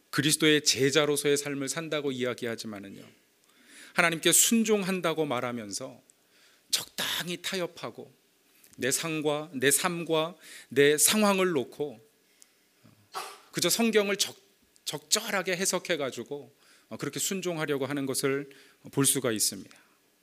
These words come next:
순종의 방법이나 시기도 스스로 결정하고 맙니다. 하지만 과연 이것이 하나님이 기뻐하시는 순종이겠는가? 여러분, 순종은요, 어쩌면 세상 사람들이 볼 때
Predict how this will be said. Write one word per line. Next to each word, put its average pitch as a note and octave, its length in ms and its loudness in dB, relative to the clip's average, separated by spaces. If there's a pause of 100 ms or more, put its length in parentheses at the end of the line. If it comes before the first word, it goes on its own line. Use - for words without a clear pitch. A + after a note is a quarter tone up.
(500)
순종의 E3 440 2
방법이나 D3+ 560 2
시기도 F#3 440 2
스스로 G3 360 2
결정하고 C3 540 -4
맙니다. F#2 420 -10 (680)
하지만 D3+ 280 -2
과연 D3+ 560 0 (320)
이것이 C3 280 0
하나님이 D3 340 -6
기뻐하시는 B2+ 580 -4
순종이겠는가? A#2+ 880 -8 (1120)
여러분, B2 160 -6
순종은요, C#3 760 -2 (920)
어쩌면 D3 680 -2 (160)
세상 F#3+ 340 0
사람들이 E3+ 440 0
볼 C#3+ 220 -2
때 C#3+ 140 0